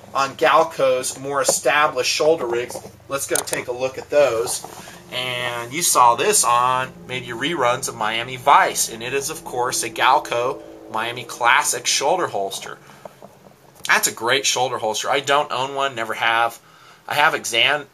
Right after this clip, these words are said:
examined them a lot, and I've had buddies that had 'em, and they spoke very highly of 'em, both in comfort, durability,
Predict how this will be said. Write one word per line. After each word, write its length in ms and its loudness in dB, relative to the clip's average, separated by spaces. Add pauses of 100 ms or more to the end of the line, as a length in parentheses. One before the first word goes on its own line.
examined 420 -2
them 120 -6
a 40 -4
lot, 320 4
and 80 -4
I've 120 -4
had 340 -2
buddies 380 0
that 120 -6
had 260 2
'em, 140 -8
and 100 -14
they 120 -6
spoke 400 -4
very 300 0
highly 420 0
of 120 -2
'em, 140 -16
both 320 -2
in 80 -14
comfort, 640 -6
durability, 800 -2